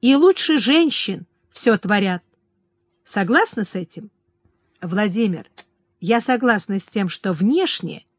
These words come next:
выглядит творцом мужчина,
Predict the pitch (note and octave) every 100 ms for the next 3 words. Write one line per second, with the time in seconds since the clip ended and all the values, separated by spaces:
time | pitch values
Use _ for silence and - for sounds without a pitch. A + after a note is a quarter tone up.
0 | _ _ _ _ _ D#3+ D4 D#4 D4+ C#4+
1 | D4+ - A3+ A#3+ - D#4 D4 C#4+ D4 -
2 | - F#3 - -